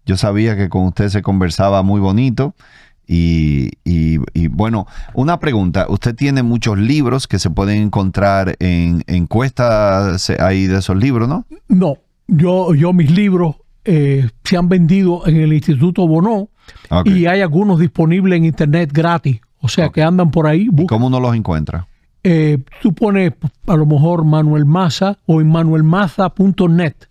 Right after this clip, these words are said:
Speaker 2: todo en minúscula.
Speaker 1: Ok.
Speaker 2: manuel maza punto net.
Speaker 1: Maza
Speaker 2: Hay
Speaker 1: con
Speaker 2: muchas,
Speaker 1: Z.
Speaker 2: sí,
Speaker 1: Ajá.
Speaker 2: y también, eh, si usted, eh, quiere seguir mis prédicas,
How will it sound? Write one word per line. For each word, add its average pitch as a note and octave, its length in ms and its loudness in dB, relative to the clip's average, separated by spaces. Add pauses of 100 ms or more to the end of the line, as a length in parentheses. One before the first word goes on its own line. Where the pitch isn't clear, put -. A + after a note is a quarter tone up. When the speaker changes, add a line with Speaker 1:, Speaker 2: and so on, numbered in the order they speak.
(120)
Speaker 2:
todo F#3 200 0
en F3+ 100 2
minúscula. E3+ 520 0 (180)
Speaker 1:
Ok. F2 200 -2
Speaker 2:
manuel D3+ 460 2
maza F#3 520 0
punto F#3 460 0
net. D#3 260 0 (480)
Speaker 1:
Maza F#2+ 300 0
Speaker 2:
Hay D2 40 0
Speaker 1:
con - 100 2
Speaker 2:
muchas, - 220 -2
Speaker 1:
Z. D2+ 220 -6
Speaker 2:
sí, F3 200 -2
Speaker 1:
Ajá. G#3+ 80 -2
Speaker 2:
y E3+ 60 0
también, F3 500 0 (580)
eh, D#3+ 260 2 (100)
si - 100 0
usted, F#3+ 360 0
eh, F3 380 2 (480)
quiere F3 260 0
seguir E3+ 360 0
mis E3+ 160 2
prédicas, F3+ 560 -2